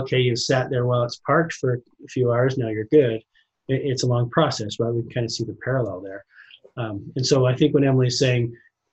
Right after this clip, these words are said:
we believe in delay, I think it's a, it's, it's a purposeful, uh, maturity, right? Wait, and, and, and that might be different from one child to the next to some degree. Some kids come packaged a different way.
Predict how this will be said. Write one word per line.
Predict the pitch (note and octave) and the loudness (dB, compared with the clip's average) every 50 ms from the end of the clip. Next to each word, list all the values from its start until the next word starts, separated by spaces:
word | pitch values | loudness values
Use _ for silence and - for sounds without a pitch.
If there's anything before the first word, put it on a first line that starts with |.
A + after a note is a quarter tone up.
| _ _ _ _ _ _ - | _ _ _ _ _ _ 2
we | D#3 C3+ | 2 2
believe | B2+ B2+ C3 B2+ B2+ A2+ | 4 6 6 6 6 6
in | A2 A2+ | 4 0
delay, | A#2 B2+ B2 B2+ C#3 C3+ B2+ A#2+ A#2 A#2 A2+ A#2+ C3 - | 0 2 4 4 6 6 4 4 2 0 0 0 -2 -2
I | C3 | -2
think | B2+ C3 B2+ B2+ | 0 0 0 0
it's | - - - | -2 -2 -4
a, | B2 - C#3+ | -4 -2 -2
it's, | B2+ A#2 A2+ - - | -2 -2 -4 -6 -6
it's | C#3+ B2+ - A#2+ | -6 -4 -4 -4
a | A#2 - | -4 -2
purposeful, | - - E3 D#3+ E3 D#3 - - - D3 C3+ C3+ C3 C3 C3 - - - - - - _ _ _ _ - | 0 0 2 4 2 2 0 2 4 4 6 6 4 2 0 -2 -8 -20 -20 -20 -20 _ _ _ _ -2
uh, | C3+ B2+ | 0 2
maturity, | B2 B2 B2 B2 - - D3+ D3 C#3 B2+ A#2+ A2 G#2 - - _ _ _ _ _ _ | 2 2 2 2 2 4 6 6 6 4 2 0 -4 -8 -12 _ _ _ _ _ _
right? | C3+ B2 B2 B2 B2+ C3 B2 B2 - - | -2 0 0 0 0 -2 -6 -10 -10 -8
Wait, | D#3 D3 C3 C3 D3+ - - | -6 -4 -4 -6 -8 -8 -8
and, | C#3+ B2+ A#2+ A#2+ B2+ | -6 -4 -4 -4 -6
and, | - C3+ B2 A#2 A#2 A#2 - _ _ _ _ _ _ | -6 -6 -6 -6 -6 -8 -10 _ _ _ _ _ _
and | D3+ D3 | 4 4
that | E3+ F#3+ | 4 4
might | F3+ F3+ F3+ E3+ | 4 4 6 6
be | E3 | 6
different | D3+ D#3 E3+ E3 E3+ D#3+ B2 A#2+ - - | 8 6 4 4 4 2 0 0 -2 -4
from | - B2+ B2 | -2 0 2
one | B2 B2+ B2+ B2+ B2+ B2+ B2 - - _ _ _ _ | 2 2 4 4 2 2 0 -2 -8 _ _ _ _
child | - - C#3+ C3+ B2+ B2+ | 0 2 4 4 4 4
to | C3 B2 | 2 2
the | B2+ | 2
next | B2+ B2 C#3 D3+ D3+ - | 2 0 0 -2 -2 -4
to | - C3+ | -8 -4
some | - - C#3 C3 | -2 0 0 2
degree. | B2+ A#2+ A#2 B2+ B2 C3 D3 F3 E3+ E3 | 2 2 2 2 4 4 4 2 0 -2
Some | - - B2+ B2+ B2+ | -2 -2 -2 -2 -2
kids | B2+ - C3+ C3 C3 | -2 -2 -2 -2 -2
come | - - B2+ A#2 | -4 -4 -4 -4
packaged | A#2+ C3 C3 B2+ - C3 B2+ B2+ | -2 -4 -6 -4 -4 -4 -2 -2
a | A#2+ | -2
different | A#2+ A#2 - A2+ B2 B2+ | -2 -4 -4 -4 -2 0
way. | C#3 C#3+ C3 A2+ A2 B2 | 0 0 0 -2 -4 -8